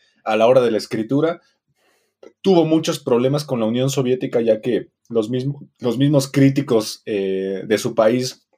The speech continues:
hablaban mucho de que su cine era aburrido, que era muy poco accesible para la gente,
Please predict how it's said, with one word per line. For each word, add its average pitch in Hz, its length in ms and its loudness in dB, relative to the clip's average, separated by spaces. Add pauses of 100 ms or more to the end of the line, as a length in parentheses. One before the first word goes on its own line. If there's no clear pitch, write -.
(260)
hablaban 123 540 4
mucho 131 220 0
de 110 60 0
que 110 100 -4
su 110 100 -6
cine 123 220 -4
era 110 80 4
aburrido, 117 500 0
que 107 160 -2
era 110 160 4
muy 120 400 -2
poco 123 240 -2
accesible 117 480 -8
para 95 180 -4
la 92 120 -4
gente, 131 420 -8